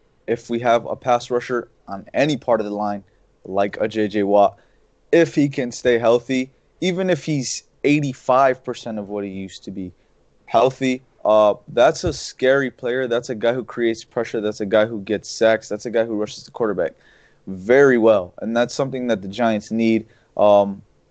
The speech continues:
that'll definitely secure a need and one less thing you really need to address in the draft, at least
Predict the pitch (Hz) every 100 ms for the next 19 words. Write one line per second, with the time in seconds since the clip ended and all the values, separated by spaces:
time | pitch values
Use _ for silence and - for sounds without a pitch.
0 | - 101 110 117 110 107 123 120 - 123
1 | 120 117 - 113 - 127 120 120 - -
2 | 104 104 117 117 117 - 110 107 101 101
3 | 120 123 117 113 - 120 117 107 113 113
4 | 113 104 - 107 98 107 - 101 104 90
5 | 110 107 110 - 101 98 110 110 123 117
6 | -